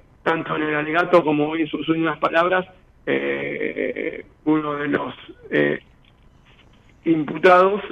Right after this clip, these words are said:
eh, que terminó absuelto, si no me equivoco, pero ahora, eh, se me hizo una confusión, eh, dijo que hubo una reunión,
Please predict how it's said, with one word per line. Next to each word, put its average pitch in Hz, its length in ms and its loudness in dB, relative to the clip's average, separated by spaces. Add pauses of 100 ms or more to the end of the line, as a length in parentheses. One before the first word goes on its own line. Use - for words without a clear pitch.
(120)
eh, 147 1160 -2 (100)
que 143 380 0
terminó 147 500 0
absuelto, 185 840 4 (100)
si 147 80 -4
no 147 80 -4
me 147 140 0
equivoco, 156 580 0
pero 143 280 0
ahora, 143 220 0 (540)
eh, - 320 -8 (420)
se 139 80 -6
me 143 140 -6
hizo 151 140 -10
una 147 240 -6
confusión, 156 560 0 (300)
eh, 156 600 2 (240)
dijo 170 340 4
que 156 80 4
hubo 170 220 8
una 170 220 2
reunión, 185 580 2